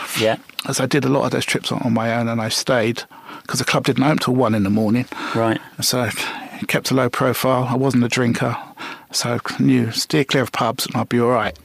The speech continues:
Speaker 2: So I hung about until about half twelve,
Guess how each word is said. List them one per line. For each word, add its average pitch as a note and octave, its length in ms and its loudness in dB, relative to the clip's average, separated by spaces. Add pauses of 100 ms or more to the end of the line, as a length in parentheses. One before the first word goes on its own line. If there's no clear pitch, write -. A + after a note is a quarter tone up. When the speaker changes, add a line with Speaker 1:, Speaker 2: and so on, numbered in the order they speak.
(600)
Speaker 2:
So - 180 0
I - 160 -2
hung C3+ 220 4
about C3 420 0
until B2+ 480 -2 (220)
about A2+ 180 -4
half C3 220 0
twelve, C#3 500 0